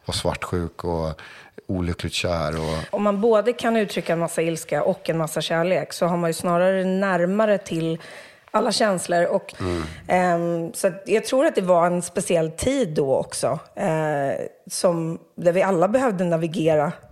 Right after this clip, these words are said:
Speaker 2: våra, den här andra generationen av konstnärliga föräldrar, liksom. Vilka ska vi vara? Och
Speaker 1: Ja, nej, men absolut. Så, så var det. Och jag, jag tror att i mitt fall så var det, eh, min pappa var konstnärlig och som var akademiker och mamma var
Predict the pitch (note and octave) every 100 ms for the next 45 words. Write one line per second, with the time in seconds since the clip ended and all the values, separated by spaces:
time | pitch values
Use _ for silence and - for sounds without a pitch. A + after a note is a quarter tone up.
0 | - F3 E3 D#3+ - - - - - -
1 | F3+ F3+ G3+ G#3 F3+ G#3 F#3+ F3+ G#3 G3+
2 | F#3+ F3 - G#3+ G3 F3 F#3 E3+ E3 -
3 | F#3 D#3+ E3+ E3 D#3+ F#3 F3 E3+ F#3 G3
4 | - G3 F#3+ - G3 - F3 F3 E3+ E3+
5 | E3 E3 E3 G2+ G#2 G#2 G#2 G2+ G2+ F#2+
6 | A2 F2+ - - F#2 - - - - A#2
7 | F#2+ F2+ F2+ - G2+ G#2+ G#2+ G#2+ G#2 G#2
8 | - G2+ G2+ A2+ G2+ A2 - - F#2 -
9 | F2+ F2 E2+ E2 E2 E2 E2 - F#2+ F#2+
10 | F2+ F2+ F2 F2+ E2+ F2 - F2+ G2 F2
11 | - F#2 E2 E2+ E2 E2 E2+ E2+ E2 E2
12 | F2 E2 E2 E2 E2 E2 - E2 D#2+ E2+
13 | E2 D#2+ D#2+ D#2+